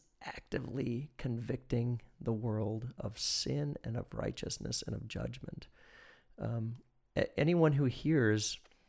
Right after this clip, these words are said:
the proclamation of Christ is convicted one way or the other, either convicted unto faith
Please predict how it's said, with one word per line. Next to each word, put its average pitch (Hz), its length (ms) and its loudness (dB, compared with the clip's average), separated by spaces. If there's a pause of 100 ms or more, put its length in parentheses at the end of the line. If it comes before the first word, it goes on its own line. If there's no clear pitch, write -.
(420)
the - 180 -2
proclamation 123 800 6
of 104 300 0
Christ 104 720 2 (480)
is 170 140 10
convicted 165 480 10
one 135 260 12
way 131 120 12
or 123 100 12
the 113 160 8
other, - 300 6
either 131 220 6
convicted 120 500 6
unto 113 240 6
faith 175 540 4